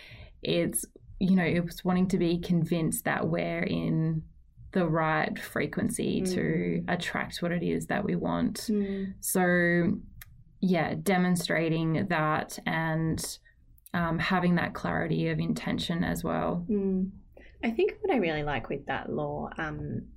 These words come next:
Speaker 2: is, like, the comfort that comes from rem-,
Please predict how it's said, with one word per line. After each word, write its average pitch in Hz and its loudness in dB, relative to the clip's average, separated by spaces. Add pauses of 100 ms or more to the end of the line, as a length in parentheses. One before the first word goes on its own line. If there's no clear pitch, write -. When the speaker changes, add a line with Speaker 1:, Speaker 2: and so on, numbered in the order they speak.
(640)
Speaker 2:
is, 185 0
like, 170 -2
the 175 -2
comfort 185 -2
that 214 -2
comes 165 -10
from 160 -6
rem-, 151 -8